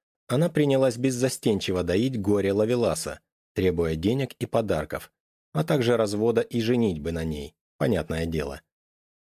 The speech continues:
Загнав себя в житейскую ловушку, продолжая заливать проблемы алкоголем, сотрудник Лубянки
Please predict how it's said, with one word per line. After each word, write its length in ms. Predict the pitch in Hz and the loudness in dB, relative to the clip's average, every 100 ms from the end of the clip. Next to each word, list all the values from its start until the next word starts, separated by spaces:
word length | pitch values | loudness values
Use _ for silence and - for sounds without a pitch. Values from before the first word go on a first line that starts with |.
| _ - | _ -8
Загнав 440 | 92 101 101 92 | -2 0 2 0
себя 280 | - 95 92 | -2 -2 0
в 40 | 90 | 0
житейскую 580 | 92 - 82 - 85 | -4 -2 -4 -2 -2
ловушку, 640 | 82 90 139 - 160 147 - - | 0 0 0 0 -2 -2 -4 -4
продолжая 560 | 139 143 139 143 139 | 0 0 2 2 2
заливать 420 | 120 127 135 131 | 2 2 2 0
проблемы 500 | - 120 123 120 110 - | 2 0 2 2 0 -2
алкоголем, 720 | 95 - 85 90 131 131 123 _ _ - | -4 -2 -4 0 0 0 -2 _ _ -6
сотрудник 640 | - 101 101 90 85 82 | -2 0 0 0 -2 -4
Лубянки 640 | 87 90 127 131 127 123 | -4 0 0 0 -2 -4